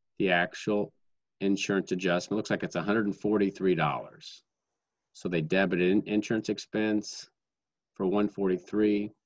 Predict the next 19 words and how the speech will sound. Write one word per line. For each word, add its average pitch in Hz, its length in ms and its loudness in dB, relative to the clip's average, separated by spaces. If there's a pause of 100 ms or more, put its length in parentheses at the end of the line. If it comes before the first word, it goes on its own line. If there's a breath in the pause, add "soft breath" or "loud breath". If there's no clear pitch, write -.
(520)
and 92 120 0
they 87 80 0
credited 95 480 -2
prepaid 101 500 0
insurance 92 520 0
for 87 160 -4
one 87 220 -2
forty-three. 85 360 -4
So 80 140 -4
that 92 200 4
would 98 160 -2
be, 95 160 6
again, 87 400 0
another 82 280 -2
prepaid 80 560 0
type 76 240 -2
of 76 80 -6
an 73 80 -6
adjustment. - 500 -12